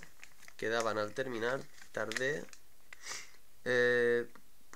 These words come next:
pues no lo veo ahora. A ver. Ciento treinta y dos minutos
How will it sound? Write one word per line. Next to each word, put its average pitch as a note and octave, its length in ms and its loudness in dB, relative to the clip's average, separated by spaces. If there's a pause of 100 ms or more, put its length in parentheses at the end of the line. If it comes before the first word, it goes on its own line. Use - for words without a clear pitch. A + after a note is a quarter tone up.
(480)
pues G#2+ 160 -4
no A2+ 80 -2
lo A2 120 0
veo G#2 140 0
ahora. A2 180 -4 (600)
A - 40 -8
ver. B2 320 -4 (1600)
Ciento D3+ 380 2
treinta B2+ 400 4
y A#2+ 60 4
dos C#3 240 4
minutos D3+ 460 -2